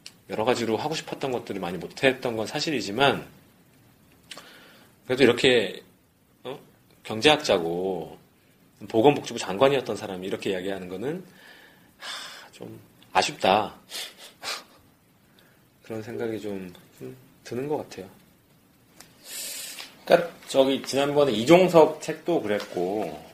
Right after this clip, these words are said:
Speaker 2: 뭐 이번 책도 이제 그런 게 역시 그 정권 내에 몸담았던 사람이다 보니까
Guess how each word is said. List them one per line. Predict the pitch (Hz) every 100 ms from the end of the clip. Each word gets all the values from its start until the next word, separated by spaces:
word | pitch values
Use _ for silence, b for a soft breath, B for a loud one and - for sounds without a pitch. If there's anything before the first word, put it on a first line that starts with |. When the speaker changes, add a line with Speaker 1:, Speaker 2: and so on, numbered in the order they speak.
| -
Speaker 2:
뭐 | 90
이번 | 123 123
책도 | - - - 151 135 110 92
이제 | 95
그런 | - 101 95
게 | 110 113 85 - - - B B B -
역시 | - 185
그 | 180
정권 | 123 123 202 202
내에 | 160 165
몸담았던 | 107 131 190 220 196 - 147
사람이다 | 139 156 156 151
보니까 | 131 85 85 135 139 85